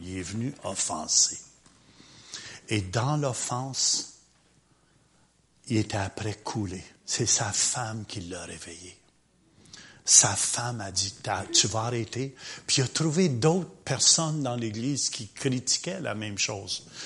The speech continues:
Fait que ça a fait l'équipe des poulettes, des critiques. Et il avait raison. Mais t'as jamais raison d'aller contre l'homme de Dieu. Est-ce que vous me suivez?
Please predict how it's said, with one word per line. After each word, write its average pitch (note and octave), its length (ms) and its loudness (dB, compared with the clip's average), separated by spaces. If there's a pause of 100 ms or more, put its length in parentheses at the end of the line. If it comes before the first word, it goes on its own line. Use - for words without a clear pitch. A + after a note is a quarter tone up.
(100)
Fait C#3 140 -2
que - 80 2
ça D3+ 120 4
a C3+ 40 0
fait - 340 -2
l'équipe C#3+ 380 -4 (220)
des B2+ 160 -2
poulettes, C3 560 -4
des A2+ 100 -8
critiques. - 640 0 (3000)
Et D3 300 12 (420)
il C#3+ 100 8
avait F3+ 360 8
raison. F3+ 540 6 (600)
Mais G#2+ 60 -2
t'as A#2 180 0
jamais G2+ 880 4
raison - 520 -8 (480)
d'aller - 260 -8
contre - 340 -6
l'homme - 220 -14
de - 160 -12
Dieu. - 160 -2 (1500)
Est-ce - 140 8
que C3 100 0
vous B2+ 140 -2
me A#2 100 -4
suivez? G#2+ 480 -2